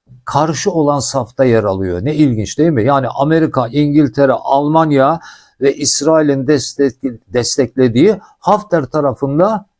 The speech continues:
Putin de yer alıyor. Dolayısıyla Türkiye orada dolaylı biçimde Rusya'yla da savaş halinde. Yani anlayacağınız yedi sekiz devlete karşı Türkiye şu anda sadece meşru hükümeti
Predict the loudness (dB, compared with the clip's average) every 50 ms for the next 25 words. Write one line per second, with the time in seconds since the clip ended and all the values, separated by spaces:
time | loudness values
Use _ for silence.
0 | _ -4 -4 -4 0 0 0 0 2 2 2 2 2 2 2 2 2 0 0 0
1 | 0 0 0 0 0 2 2 2 2 0 0 0 0 2 2 2 0 -2 -2 -2
2 | 0 0 0 0 0 2 2 4 2 0 -2 0 2 2 2 2 2 2 0 0
3 | 0 -2 -2 0 2 2 2 2 2 2 2 2 2 0 -2 -4 -4 -2 0 2
4 | 2 2 0 0 0 0 2 2 2 2 2 2 0 2 0 0 0 0 0 0
5 | 2 2 2 2 2 2 2 0 0 0 -2 _ _ _ _ -2 0 0 2 2
6 | 0 0 -2 -4 -16 -20 -18 -8 -2 -2 0 0 2 2 2 2 2 2 2 2
7 | 2 2 0 -2 -4 -6 -14 _ _ _ _ _ _ 2 2 4 4 4 2 0
8 | 0 0 0 2 0 0 2 2 2 2 4 2 0 0 0 -2 0 0 0 0
9 | 0 0 2 2 2 2 2 0 -4 _ _ _ _ 0 2 2 2 2 0 0
10 | 2 2 2 2 0 -4 -8 _ _ _ -8 -4 -4 -4 -2 -2 -2 -2 -4 -2
11 | 0 0 0 2 0 0 -2 -2 -4 -2 0 -2 -2 -2 0 0 2 2 2 0
12 | -2 0 2 0 0 2 0 -2 -2 -2